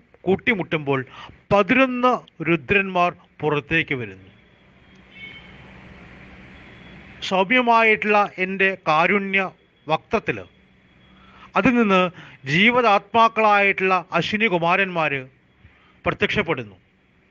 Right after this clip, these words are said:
എൻ്റെ കാതുകളിൽ നിന്ന് വായു ബഹിർഗമിക്കുന്നു. ഇപ്രകാരം എൻ്റെ അവയവങ്ങളിൽ നിന്നും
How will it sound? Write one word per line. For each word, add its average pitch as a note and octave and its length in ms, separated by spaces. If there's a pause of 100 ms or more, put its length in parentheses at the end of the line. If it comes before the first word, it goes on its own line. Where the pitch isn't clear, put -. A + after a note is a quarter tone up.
(560)
എൻ്റെ F#3 160 (100)
കാതുകളിൽ F3 460
നിന്ന് E3 240 (180)
വായു E3+ 380 (120)
ബഹിർഗമിക്കുന്നു. C#3+ 720 (600)
ഇപ്രകാരം F#3 480 (840)
എൻ്റെ A#3 260 (240)
അവയവങ്ങളിൽ A#3 680
നിന്നും A3 260